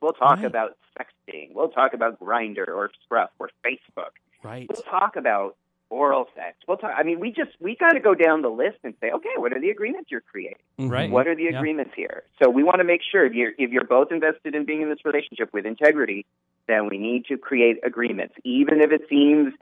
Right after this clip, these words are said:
Speaker 1: trivial.
Speaker 2: Right.
Speaker 3: And this,
Speaker 2: Right.
Speaker 3: I feel like this kind of question comes up a lot in relationships. What constitutes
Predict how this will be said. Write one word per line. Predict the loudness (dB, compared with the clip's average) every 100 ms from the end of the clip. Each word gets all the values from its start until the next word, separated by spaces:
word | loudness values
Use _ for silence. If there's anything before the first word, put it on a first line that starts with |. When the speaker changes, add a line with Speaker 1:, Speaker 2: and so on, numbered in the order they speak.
| _
Speaker 1:
trivial. | 0 2 2 -4 -8 _ _ _ _ _
Speaker 2:
Right. | -6 -6 -8 _ _
Speaker 3:
And | 0 0 0
this, | -2 -2 -6 -10 -2
Speaker 2:
Right. | 0 0
Speaker 3:
I | -6 _ _
feel | -2 0
like | -2 -2
this | -6 -6
kind | -10 -8 -6 -6
of | -6
question | -8 -8 -8
comes | -12 -10 -10
up | -10
a | -12
lot | -8 -8 -8
in | -10
relationships. | -12 -12 -14 -16 -18 -20 _
What | -8 -8 -10
constitutes | -12 -10 -12 -16 -18 -12 -12 -12 -16